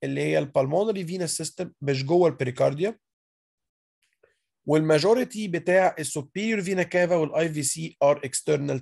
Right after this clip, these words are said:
to the pericardium، ودي حاجه هتفرق معانا في الهيموداينامكس.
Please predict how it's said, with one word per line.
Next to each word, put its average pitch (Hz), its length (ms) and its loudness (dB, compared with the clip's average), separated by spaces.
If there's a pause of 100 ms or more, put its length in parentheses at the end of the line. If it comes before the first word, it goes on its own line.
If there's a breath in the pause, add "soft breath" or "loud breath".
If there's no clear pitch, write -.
to 147 60 -10
the 139 100 -4
pericardium، 139 600 0
ودي 131 260 -4
حاجه 151 500 0 (280)
هتفرق 156 520 -6
معانا 135 420 0
في 131 320 -4 (280)
الهيموداينامكس. 127 920 -4